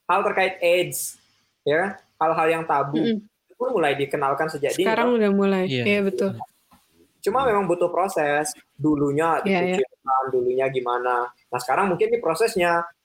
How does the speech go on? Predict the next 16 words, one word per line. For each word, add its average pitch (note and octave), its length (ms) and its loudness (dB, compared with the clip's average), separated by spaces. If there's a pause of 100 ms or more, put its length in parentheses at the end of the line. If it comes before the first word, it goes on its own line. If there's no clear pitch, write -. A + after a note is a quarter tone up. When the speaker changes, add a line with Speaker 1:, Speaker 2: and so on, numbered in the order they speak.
(140)
Speaker 1:
Dulunya D#3 640 2
kebobolan, D3 880 2
dulunya C#3+ 420 0
kecurian, D3 720 0
sekian D3 800 0
gitu C#3 160 0
ya C#3+ 200 2
kan. G3 120 0 (1160)
Who F3+ 100 0
knows? G#3+ 320 0 (800)
Speaker 3:
Iya, C#3+ 320 0
Speaker 2:
Iya, C3 100 2
Speaker 3:
iya. F#3+ 140 2
Speaker 2:
benar, F#3 260 2 (220)
benar. F3+ 220 0 (420)
Speaker 3:
Benar. A#2+ 340 -8